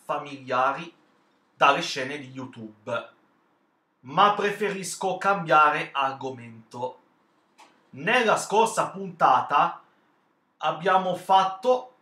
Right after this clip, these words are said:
un'ultima gara e abbiamo raggiunto tutti i traguardi che bisognava raggiungere.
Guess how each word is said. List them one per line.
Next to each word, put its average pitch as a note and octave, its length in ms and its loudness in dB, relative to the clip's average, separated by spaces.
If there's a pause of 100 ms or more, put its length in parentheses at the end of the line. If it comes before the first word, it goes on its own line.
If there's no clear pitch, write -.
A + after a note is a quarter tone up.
(300)
un'ultima F3+ 800 -2
gara C#3 640 2 (320)
e D#3+ 120 -8
abbiamo D#3+ 600 2
raggiunto F#3+ 880 -2 (220)
tutti A3 300 -4
i E3 80 -8
traguardi F#3+ 840 2 (440)
che F#3+ 220 -4
bisognava C#3+ 720 2
raggiungere. D3 920 -4